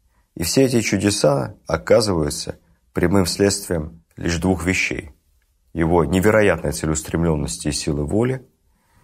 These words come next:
и постоянной безостановочной тренировки, учёбы. Он всю жизнь учился, всю жизнь учил своих подчинённых.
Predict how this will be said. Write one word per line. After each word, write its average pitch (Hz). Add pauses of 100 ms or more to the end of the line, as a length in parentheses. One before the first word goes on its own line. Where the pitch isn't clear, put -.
(280)
и 90
постоянной 101
безостановочной 90
тренировки, - (420)
учёбы. - (240)
Он 87
всю 95
жизнь 85
учился, 131 (280)
всю -
жизнь 107
учил 90 (300)
своих 85
подчинённых. -